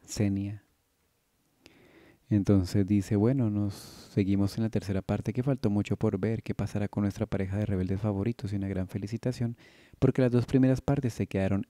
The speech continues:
estupendas. Muy bueno, pues voy para la siguiente entrega.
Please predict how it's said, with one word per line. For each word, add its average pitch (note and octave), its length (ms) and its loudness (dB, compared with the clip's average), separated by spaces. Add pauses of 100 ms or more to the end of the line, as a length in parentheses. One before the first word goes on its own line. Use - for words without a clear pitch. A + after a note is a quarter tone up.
estupendas. F2+ 880 0 (2000)
Muy B2 220 6
bueno, B2 280 6
pues G2 240 0
voy F#2+ 160 2
para G2 160 -4
la G2+ 80 0
siguiente F#2 380 -4
entrega. F2+ 480 -6